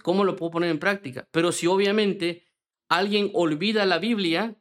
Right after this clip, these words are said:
o el, el pasaje bíblico, ¿cómo <laughs> va a recordar y cómo va a saber cómo poner en práctica, verdad? No se puede. Entonces ellos primero necesitaban retener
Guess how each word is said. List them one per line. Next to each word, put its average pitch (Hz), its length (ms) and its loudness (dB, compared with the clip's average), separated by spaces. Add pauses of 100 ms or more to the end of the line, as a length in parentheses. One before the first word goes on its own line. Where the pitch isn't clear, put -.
o 139 140 -2
el, 143 220 0
el 147 120 -4
pasaje 185 340 -2
bíblico, 226 520 -2
¿cómo 226 460 0
<laughs> - 40 0
va 180 80 2
a - 20 0
recordar 214 800 0
y 151 120 -8
cómo 190 280 -2
va 185 100 2
a 190 40 -4
saber 190 280 -2
cómo 196 200 -2
poner 180 200 -4
en 175 100 -4
práctica, 208 480 -2
verdad? 131 220 0
No 156 100 -2
se 156 100 -6
puede. 240 360 -4 (480)
Entonces 170 240 -2
ellos 220 140 2
primero 202 300 0
necesitaban 214 520 0
retener 220 640 -2